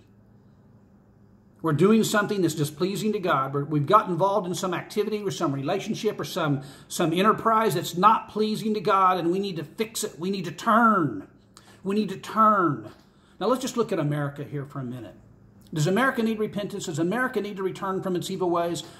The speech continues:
Let's talk about pedophilia for a minute. Now, it's long been known that there's been cases in Hollywood, like Roman Polanski and more recently Harvey Weinstein and Epstein and others who've committed, uh, pedophilia.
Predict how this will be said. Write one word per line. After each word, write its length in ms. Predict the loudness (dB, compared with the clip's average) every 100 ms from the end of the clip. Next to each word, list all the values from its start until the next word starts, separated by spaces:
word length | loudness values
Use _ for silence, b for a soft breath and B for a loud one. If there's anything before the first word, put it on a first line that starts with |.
| B
Let's 140 | -8 -2
talk 180 | 0
about 220 | 0 0 0
pedophilia 580 | -2 0 0 0 -2 -4
for 100 | -12
a 40 |
minute. 380 | -12 -16 -18 -20 B B B B
Now, 140 | 0
it's 260 | 0 -4 -8 -10 0
long 360 | 6 6 6
been 140 | 2 2
known 320 | 0 0 -2
that 120 | -2
there's 160 | -4 -2
been 160 | -2
cases 360 | -2 -4 -6 -8
in 100 | -6
Hollywood, 500 | -4 -2 -2 -2 -4
like 160 | -4
Roman 320 | -2 0 0 0
Polanski 760 | -4 -2 -2 -4 -4 -4 -4 B B -4
and 100 | 2
more 200 | 4 4
recently 320 | 2 0 -2
Harvey 340 | 0 0 2
Weinstein 720 | 0 0 0 -2 -4 -4 0 -2
and 260 | -2 -8
Epstein 460 | -6 -6 -4 -4 0
and 160 | 0 0
others 380 | -2 -2 -2
who've 180 | -2 -2
committed, 520 | -2 -2 -2 -4 -8 -14 B B -8
uh, 240 | -6 -6
pedophilia. 720 | 0 0 2 2 2 0 -6